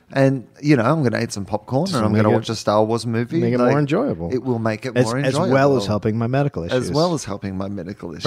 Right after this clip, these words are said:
Speaker 1: issues. Like, you know, tick, tick. Right? Positive
Speaker 2: Yeah.
Speaker 1: side effect. But I
Speaker 2: Yeah.
Speaker 1: also walked down there because I was like, "You know what? I'm gonna eat some popcorn."
Speaker 2: You walked from here?
Speaker 1: Yeah, I walked from here
Speaker 2: Wow,
Speaker 1: to there.
Speaker 2: okay.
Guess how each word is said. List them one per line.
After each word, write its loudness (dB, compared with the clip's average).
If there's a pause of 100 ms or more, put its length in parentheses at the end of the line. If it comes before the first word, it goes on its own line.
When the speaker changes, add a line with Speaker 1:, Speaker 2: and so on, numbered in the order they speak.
(140)
Speaker 1:
issues. -8
Like, 0
you 4
know, 2
tick, -4
tick. -4 (580)
Right? 2
Positive 0
Speaker 2:
Yeah. -10
Speaker 1:
side -4
effect. -14
But 4
I 4
Speaker 2:
Yeah. 0
Speaker 1:
also 4
walked 0
down -4
there -8
because -2 (360)
I -2
was -2
like, -2
"You -4
know 0
what? 2
I'm -2
gonna -4
eat -6
some -10
popcorn." 0
Speaker 2:
You 4
walked 2
from 0
here? -4
Speaker 1:
Yeah, 0
I -4
walked -2
from -8
here -4
Speaker 2:
Wow, 0
Speaker 1:
to -4
there. 0
Speaker 2:
okay. -8